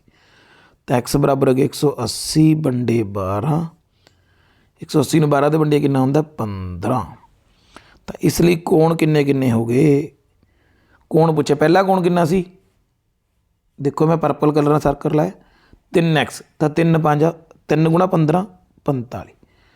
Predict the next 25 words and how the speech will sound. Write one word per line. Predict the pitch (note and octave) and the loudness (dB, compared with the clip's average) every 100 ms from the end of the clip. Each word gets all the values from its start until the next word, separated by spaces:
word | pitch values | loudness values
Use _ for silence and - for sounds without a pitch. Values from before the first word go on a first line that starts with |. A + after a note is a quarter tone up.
| _ _ _ C3 | _ _ _ -2
ਦੂਜਾ | D#3 D#3 E3+ | 0 2 2
ਕਿੰਨਾ | E3 E3 | 2 0
ਸੀ? | D3+ E3+ | 0 -2
ਚਾਰ | D#3+ C#3 C3 | 0 2 2
ਐਕਸ। | A#2+ - - - _ _ _ _ _ | 0 -8 -16 -20 _ _ _ _ _
ਪੰਦਰਾਂ | C3 C3+ D3 | -2 0 0
ਚੌਕੇ | - A#2+ - D#3+ - _ _ | 0 -2 -2 -4 -6 _ _
ਸੱਠ। | - - - - _ _ _ _ _ | -20 -18 -18 -20 _ _ _ _ _
ਤਾਂ | - | -12
ਤੀਜਾ | - D3 D3+ D3 | -2 0 2 0
ਪੰਜ | C#3+ C#3 C#3 - | 0 -2 0 0
ਐਕਸ, | D#3 - D#3+ _ | -2 -6 -16 _
ਪੰਦਰੋਂ | - D3+ D3+ D#3 | -4 0 2 0
ਪੰਜ | C#3 B2 C#3+ | -2 -4 -6
ਪਚੱਤਰ। | - C3+ G#2+ - _ _ - - - _ _ _ _ _ _ - _ - _ - | -8 -10 -8 -12 _ _ -20 -20 -20 _ _ _ _ _ _ -20 _ -20 _ -2
ਤਾਂ | D3+ | 0
ਇਹ | E3+ | 2
ਆ | D3 | 2
ਗਿਆ | C#3 | 2
ਆਪਣੇ | C#3 C#3 A#2 | 0 -2 -8
ਕੋਲੇ | G#2+ C#3+ - _ _ | -4 -4 -6 _ _
ਉੱਤਰ। | C#3 - - - - _ _ _ _ _ _ _ _ _ _ _ _ - | -8 -8 -12 -14 -16 _ _ _ _ _ _ _ _ _ _ _ _ -2
Very | C3+ C#3+ F#3 | 2 4 2
easy | E3+ G3 | 2 2
ਨਾ? | A3 | 2